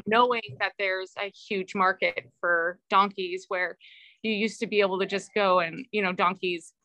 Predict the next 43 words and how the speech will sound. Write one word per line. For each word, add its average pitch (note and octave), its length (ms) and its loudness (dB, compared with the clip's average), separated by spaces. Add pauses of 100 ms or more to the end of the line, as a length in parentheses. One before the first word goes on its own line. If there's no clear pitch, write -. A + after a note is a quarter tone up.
(120)
you A3+ 80 0
could A#3+ 60 4
buy B3 100 4
a A#3 40 2
donkey A3 300 -2
for G3+ 100 -10
twenty-five F#3+ 500 -6
dollars, E3+ 360 -6
for F#3 80 -20
fifty G3 300 -4
dollars. - 480 -2 (400)
But G3 160 2
now, G3 560 2 (100)
because G#3 280 -10
the G3+ 100 -8
demand F#3+ 440 -6
is G3 140 -8
so F#3+ 100 -6
much E3+ 300 -10
higher, A3 480 4 (300)
they're G#3+ 100 4
paying G3+ 400 0
a F3+ 40 0
lot F3 200 2
of E3 80 -8
money E3+ 300 -8
for E3 140 -2
a E3 60 -8
donkey. E3+ 400 -4
So F3 360 0
where F#3 280 2
we G#3+ 100 2
used G#3+ 240 -2
to G3+ 120 4
be G3+ 100 0
able G3+ 200 2
to G3 100 -14
go F#3+ 220 0
in F#3 120 -2
and F3+ 120 -8
rescue F#3 320 -2
donkeys F3+ 420 -4
for F3+ 100 -20